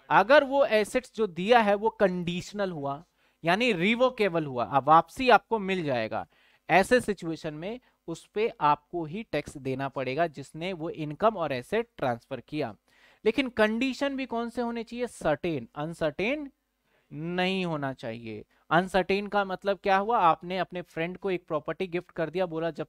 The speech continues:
तक तेरी शादी नहीं होगी ये प्रॉपर्टी तेरी है", तो सर, ये उसी को टैक्स देना होगा, ये अनसर्टेन है।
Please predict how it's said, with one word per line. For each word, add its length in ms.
तक 80
तेरी 280
शादी 340
नहीं 260
होगी 220
ये 200
प्रॉपर्टी 460
तेरी 340
है", 180
तो 80
सर, 220
ये 280
उसी 340
को 100
टैक्स 280
देना 220
होगा, 200
ये 140
अनसर्टेन 680
है। 240